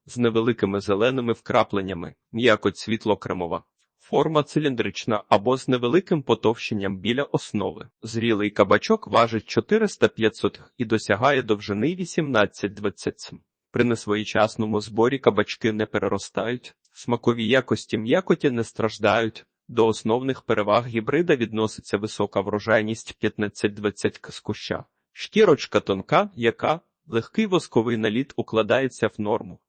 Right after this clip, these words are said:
Рослина генетично стійкий до пероноспоріозу і антракнозу. Малюк. Малюк — ранньостиглий урожайний сорт, який плодоносить особливо дружно.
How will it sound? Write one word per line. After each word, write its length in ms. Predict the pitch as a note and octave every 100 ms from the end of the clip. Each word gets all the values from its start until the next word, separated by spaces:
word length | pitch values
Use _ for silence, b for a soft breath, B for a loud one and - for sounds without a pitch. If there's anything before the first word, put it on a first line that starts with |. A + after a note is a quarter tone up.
| _
Рослина 540 | A2 A2+ - G#3+ A3 D3
генетично 680 | A#2 A2 - F3+ - E3+
стійкий 480 | C#3 - G#2+ - A2+
до 120 | G2+
пероноспоріозу 1000 | G2 F#2+ F#2+ G2 - A2 G#2 G#2 C3+ D3 D3
і 100 | C3+
антракнозу. 840 | A2 A2 G#2+ - G#2 E2+ - - A#2+
Малюк. 400 | C#3+ G#3 A#3 -
Малюк — 380 | A2+ D#3+ G3+ -
ранньостиглий 640 | A#2+ A2 G#2 - G#2+ A2+ A2
урожайний 640 | B2 A#2+ B2+ A#2 G#2 G2+
сорт, 420 | - G#2+ G#2 -
який 300 | G2 - A#2
плодоносить 720 | A2+ G#2 G2+ A2+ F3+ - F#3 -
особливо 540 | A#2+ D3 C3 C3+ A#2+
дружно. 520 | G#2 A2+ G#2 G#2+ G2+